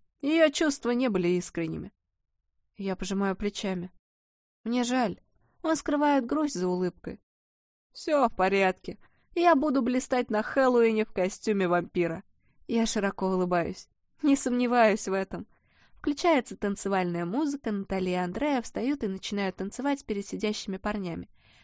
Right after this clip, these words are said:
Сами сидит, проверяя свой телефон. Андреа покачивается перед Грегори, и я отвожу неловкий взгляд. Наблюдаю за Натали, чтобы ей даже не пришло в голову приблизиться к Аресу.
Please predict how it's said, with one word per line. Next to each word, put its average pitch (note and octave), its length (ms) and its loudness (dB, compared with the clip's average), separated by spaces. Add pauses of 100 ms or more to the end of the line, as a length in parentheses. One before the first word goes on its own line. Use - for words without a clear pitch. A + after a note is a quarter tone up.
Сами E4+ 340 4
сидит, C#4 360 -2
проверяя G#3 420 0
свой F#3 220 -2
телефон. - 540 -6 (180)
Андреа F#3+ 400 0
покачивается F3+ 720 -4
перед E3+ 260 -6
Грегори, C4 480 -2 (400)
и D#4 60 0
я E4 180 6
отвожу B3 340 0
неловкий G#3+ 440 -2
взгляд. E3+ 340 -8 (260)
Наблюдаю C4 560 4
за A3+ 120 2
Натали, G#3 540 -2
чтобы G3 320 -4
ей F#3+ 140 2
даже F3+ 220 0
не F3 100 -2
пришло D#3+ 400 -4
в D3 60 -10
голову F3+ 480 2
приблизиться E3+ 640 -6
к - 100 -10
Аресу. - 460 -8